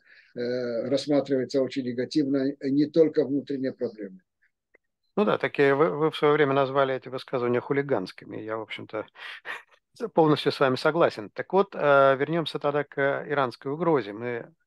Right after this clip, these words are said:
Speaker 2: об этом говорим с вами из передачи в передачу, но вопрос-то остаётся и становится всё острее и острее. А,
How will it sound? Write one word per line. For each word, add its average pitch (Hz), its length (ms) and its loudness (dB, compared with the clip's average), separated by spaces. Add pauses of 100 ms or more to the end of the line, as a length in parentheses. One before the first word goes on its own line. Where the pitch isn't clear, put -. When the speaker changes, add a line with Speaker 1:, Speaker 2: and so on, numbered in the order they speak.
(320)
Speaker 2:
об 123 180 -2
этом 120 200 0
говорим 123 360 2
с - 100 -8
вами 117 240 -2
из 110 80 -12
передачи 120 500 -4
в - 40 -20
передачу, 131 600 -2 (400)
но 131 560 0
вопрос-то 127 460 -2
остаётся 127 600 -4
и 127 80 -12
становится 120 420 -6
всё 120 220 -4
острее 120 460 -4
и 143 60 -8
острее. 135 540 0 (520)
А, 117 680 2